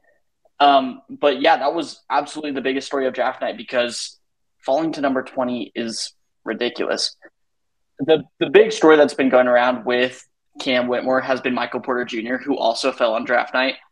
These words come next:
Here, here's the differences, in my opinion. Michael Porter Junior didn't play a,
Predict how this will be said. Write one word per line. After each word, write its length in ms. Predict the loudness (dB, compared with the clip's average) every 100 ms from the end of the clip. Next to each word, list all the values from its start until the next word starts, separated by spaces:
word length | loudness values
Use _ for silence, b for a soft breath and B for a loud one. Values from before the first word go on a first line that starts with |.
| _ _ _ _ _ _ _ _ _ _
Here, 260 | -2 2 2
here's 280 | 2 -4 -2
the 80 | 0
differences, 720 | 0 -2 -4 -4 -4 -4 -6
in 120 | -2 2
my 140 | 2
opinion. 440 | 0 -4 -6 -8 -12 _ _ _ _ _ _ _ _
Michael 240 | 0 0
Porter 260 | 2 2 2
Junior 320 | 0 -2 -2
didn't 240 | -2 -4 -2
play 200 | 0
a, 100 | 2